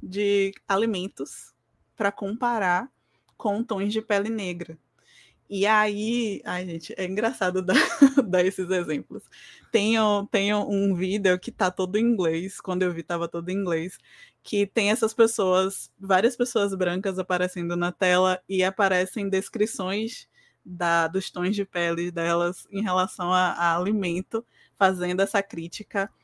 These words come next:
ao uso de alimento pra descrever pele de pessoas negras. Então, eu faço a leitura pensando na, em evitar o uso desses termos que são problemáticos.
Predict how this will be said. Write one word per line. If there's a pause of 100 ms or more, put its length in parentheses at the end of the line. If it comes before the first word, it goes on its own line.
(180)
ao
uso
de
alimento
pra
descrever
pele (680)
de
pessoas
negras. (280)
Então,
eu
faço
a
leitura
pensando
na, (460)
em
evitar (240)
o
uso
desses
termos
que
são
problemáticos.